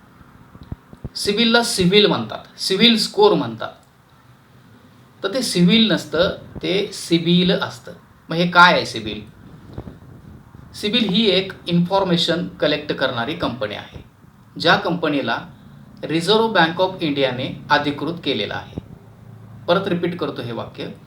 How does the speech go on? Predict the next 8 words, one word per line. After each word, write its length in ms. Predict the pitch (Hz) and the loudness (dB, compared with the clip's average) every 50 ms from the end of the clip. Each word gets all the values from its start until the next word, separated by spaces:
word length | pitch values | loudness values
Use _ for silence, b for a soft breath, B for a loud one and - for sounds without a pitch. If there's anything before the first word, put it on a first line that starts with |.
| - - - - - - - - | -20 -20 -20 -20 -20 -20 -18 -12
सिबिल 420 | - - 175 175 208 214 214 220 - - | -4 -2 0 2 2 2 0 0 -4 -4
ही 260 | - 165 175 165 139 | -4 0 2 2 2
एक 200 | 127 151 175 - - - - - - - - - | 2 0 -2 -6 -12 -18 -20 -20 -20 -20 -10 -10
इन्फॉर्मेशन 760 | 202 202 196 170 208 220 226 226 220 226 220 - 240 240 240 | -8 -6 -4 0 2 4 4 4 2 2 0 0 -2 -4 -6
कलेक्ट 420 | - - 185 175 175 170 175 - 190 | -2 0 2 4 4 2 2 -2 -4
करणारी 520 | - - 147 135 135 127 127 123 135 170 | -2 -2 -2 -2 0 -2 -2 -2 -2 -4
कंपनी 500 | 175 - 185 185 175 170 175 156 135 123 | -6 -2 -2 0 2 2 2 2 0 2
आहे, 240 | 107 95 101 - | -2 -4 -4 -6